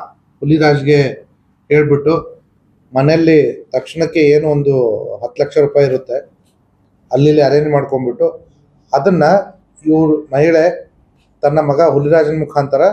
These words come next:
ನಿಪ್ಪಾಣಿಗೆ ಕಲ್-, ಕಳಿಸಿಕೊಡ್ತಾರೆ. ಈ ಹುಲಿರಾಜ್ ತನ್ನ ಜೊತೆ ನಾಲ್ಕು ಜನರನ್ನ ಕರ್ಕೊಂಡು ಹೋಗಿರ್ತಾನೆ. ಹೋಗ್ಬಿಟ್ಟು ಈಗಾಗಲೇ ಅವ್ರ ತಂದೆ ಹೇಳಿರ್ತಕ್ಕಂಥ ನಿಪ್ಪಾಣಿ ಬೈಪಾಸ್ ರಸ್ತೆಯಲ್ಲಿ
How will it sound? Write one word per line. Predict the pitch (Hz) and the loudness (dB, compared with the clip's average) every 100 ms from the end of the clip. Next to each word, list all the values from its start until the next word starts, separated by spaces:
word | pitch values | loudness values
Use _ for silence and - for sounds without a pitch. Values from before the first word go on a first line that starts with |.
| - _ _ _ _ _ | -2 _ _ _ _ _
ನಿಪ್ಪಾಣಿಗೆ | 131 - 170 160 175 180 | -10 0 0 2 0 0
ಕಲ್-, | 156 143 - 135 127 | -2 -2 -4 -6 -2
ಕಳಿಸಿಕೊಡ್ತಾರೆ. | 147 147 - 143 - 113 104 _ _ _ _ _ _ _ _ _ _ _ _ | 0 0 -2 -6 -4 -6 -6 _ _ _ _ _ _ _ _ _ _ _ _
ಈ | 143 | 0
ಹುಲಿರಾಜ್ | 143 151 190 190 151 156 - - _ _ _ _ | 2 2 4 2 0 -4 -4 -14 _ _ _ _
ತನ್ನ | 151 165 | -4 -2
ಜೊತೆ | 151 165 180 147 - - 139 | -4 0 0 0 -6 -16 -2
ನಾಲ್ಕು | 143 170 156 | 0 0 0
ಜನರನ್ನ | 151 156 175 160 180 214 _ _ _ _ - | -2 -2 -2 0 -2 -6 _ _ _ _ -4
ಕರ್ಕೊಂಡು | 147 147 175 | -2 0 0
ಹೋಗಿರ್ತಾನೆ. | 160 147 147 151 196 180 | 2 2 2 0 2 2
ಹೋಗ್ಬಿಟ್ಟು | 147 170 160 175 196 143 143 - 143 | 2 0 0 0 0 0 -2 -8 -12
ಈಗಾಗಲೇ | 135 139 151 180 165 - - _ _ _ _ _ - | -2 -2 0 0 0 -4 -18 _ _ _ _ _ -4
ಅವ್ರ | 139 147 | -4 0
ತಂದೆ | 143 165 | -2 2
ಹೇಳಿರ್ತಕ್ಕಂಥ | 165 147 151 156 - 131 | 2 2 0 -2 -2 -2
ನಿಪ್ಪಾಣಿ | 156 143 127 - 170 170 151 - _ _ _ _ _ | -2 -2 -4 -2 0 0 -2 -6 _ _ _ _ _
ಬೈಪಾಸ್ | 135 147 160 170 160 | -2 0 2 0 0
ರಸ್ತೆಯಲ್ಲಿ | 147 147 156 143 202 147 151 _ | -4 -2 -4 -2 -2 -4 -6 _